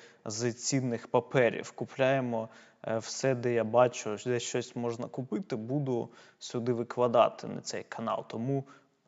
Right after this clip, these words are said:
підписуйтесь, якщо цікаво. Ну, а ми перейдемо, давайте, в додаток, і я покажу, що купимо.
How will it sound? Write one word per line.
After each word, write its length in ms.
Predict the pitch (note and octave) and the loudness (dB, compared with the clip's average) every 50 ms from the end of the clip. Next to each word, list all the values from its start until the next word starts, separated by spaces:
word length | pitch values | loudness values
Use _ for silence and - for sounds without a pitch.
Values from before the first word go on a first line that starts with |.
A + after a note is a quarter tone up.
| _ _ - | _ _ -4
підписуйтесь, 840 | B2+ A2 - - - C#3 C#3 - - B2+ A2+ - - A2 - - | -4 -4 -4 -4 -2 -2 -2 -2 -2 -8 -8 -8 -8 -12 -8 -4
якщо 300 | A2 A2 - - - B2+ | -6 -6 -6 -4 -8 -8
цікаво. 580 | A#2 - - B2+ B2 - - G#2+ G#2 G#2 G2 - - - _ _ - - - - - - - _ - | -8 -6 -8 -10 -10 -6 -4 -4 -2 -2 -2 -4 -8 -10 _ _ -18 -18 -16 -16 -18 -20 -20 _ -2
Ну, 140 | D3 E3 F#3 | 4 8 8
а 80 | F#3+ F3 | 8 10
ми 160 | E3 D#3+ D#3 | 8 6 4
перейдемо, 580 | D3 - C#3+ C3+ C#3 C3 B2+ C#3+ C#3+ C#3+ C#3 | 6 6 6 6 6 4 6 6 6 6 6
давайте, 460 | C3 A#2 C3 B2 B2+ C3 C3 - - A#2+ | 4 4 4 6 6 4 4 0 -6 -8
в 60 | A#2 | -8
додаток, 720 | A#2 - C3 B2 A#2+ C3 C#3 D#3 - - C#3 A#2 - - C3 | -4 -4 -2 4 8 8 8 8 8 2 -6 -6 -4 -4 -2
і 140 | B2+ B2+ | 0 2
я 200 | B2+ B2 A#2+ A#2+ | 4 4 4 4
покажу, 640 | A#2+ - - - - - G#2+ F#2+ G2 A#2 B2+ B2+ B2 B2+ - _ _ _ _ _ _ _ _ _ _ _ _ _ _ _ _ _ - - - - | 4 2 -2 -6 -6 -6 -10 -8 -4 -2 -2 -2 -4 -6 -12 _ _ _ _ _ _ _ _ _ _ _ _ _ _ _ _ _ -12 -12 -10 -10
що 240 | - - - A#2+ A#2 | -8 -4 -2 -2 -2
купимо. 560 | - - - A2 - - B2+ - - - E3 | -2 -4 -8 -8 -6 -6 -8 -8 -8 -12 -14